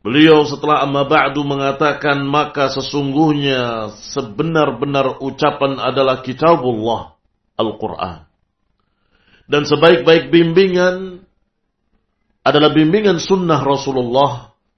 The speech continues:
sallallahu alaihi wa ala alihi wasallam.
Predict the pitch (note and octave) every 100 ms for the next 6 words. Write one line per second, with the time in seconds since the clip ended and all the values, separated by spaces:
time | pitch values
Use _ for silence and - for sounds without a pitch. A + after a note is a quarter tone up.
0 | _ C#3+ C3 B2 B2+ C#3+ C3 A#2 A2+ A2+
1 | B2 C3 A#2 A#2+ A#2 A2 A2+ A#2 G#2+ G2+
2 | G#2+ A2 G#2 F#2+ F#2 - F2+ E2+ D#2